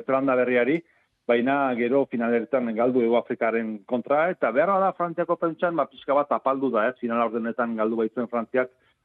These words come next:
apaldu da ikusmina, baina zeur, errugbitzaleak, eh, telebista intzinean, edo batzu Parisen egonen direla igandean, eh, partida hori ikusten, eh, partida handia, segurazki momentuko handiena da, handienetarikoa Zelanda berria Hego Afrika,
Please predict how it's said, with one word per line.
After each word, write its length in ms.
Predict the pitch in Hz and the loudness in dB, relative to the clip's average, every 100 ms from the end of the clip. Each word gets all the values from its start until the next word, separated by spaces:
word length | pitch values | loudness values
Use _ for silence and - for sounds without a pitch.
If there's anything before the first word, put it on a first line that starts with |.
| - | -4
apaldu 400 | 113 131 131 131 | 0 0 2 2
da 80 | 131 | 2
ikusmina, 480 | 117 127 127 131 143 | 2 -2 -2 0 0
baina 280 | 123 113 101 - | 0 -2 -4 0
zeur, 300 | 139 113 101 | 2 2 0
errugbitzaleak, 640 | 110 120 120 120 127 135 135 | -4 -4 -2 0 2 0 -2
eh, 120 | 120 _ - _ - | -2 _ -20 _ -2
telebista 420 | 123 127 120 139 | 2 2 0 0
intzinean, 440 | 123 - 127 143 131 | -2 -2 -2 2 2
edo 100 | 123 | 2
batzu 220 | 123 160 | 0 0
Parisen 460 | 131 139 139 131 | 0 0 -2 0
egonen 340 | 123 135 131 127 | 2 2 2 0
direla 320 | 127 127 123 | 2 2 0
igandean, 560 | 127 123 123 120 131 131 _ _ - | 0 0 0 0 0 -2 _ _ -6
eh, 80 | 110 | -2
partida 360 | 110 107 123 117 | -2 -2 0 2
hori 160 | 117 | 0
ikusten, 420 | 117 110 - 123 113 | -4 -4 -2 -2 -2
eh, 140 | 107 | -2
partida 320 | 98 - 135 | -2 0 0
handia, 440 | 117 127 120 120 120 _ | 0 -2 0 0 0 _
segurazki 480 | 117 113 - 127 123 | -2 -2 -2 -4 -2
momentuko 880 | 110 113 113 113 - 117 110 104 - | -2 -4 -4 -6 -2 0 2 0 0
handiena 500 | 110 113 117 123 120 | -2 -2 -2 0 0
da, 60 | |
handienetarikoa 840 | 107 113 127 123 120 110 - 117 - | 0 0 0 0 -2 -4 -2 -2 0
Zelanda 300 | 113 113 107 | -2 0 -2
berria 400 | 104 113 110 92 | -2 -2 0 0
Hego 200 | 104 113 | 0 0
Afrika, 440 | 107 98 - 127 | -2 -4 -4 -4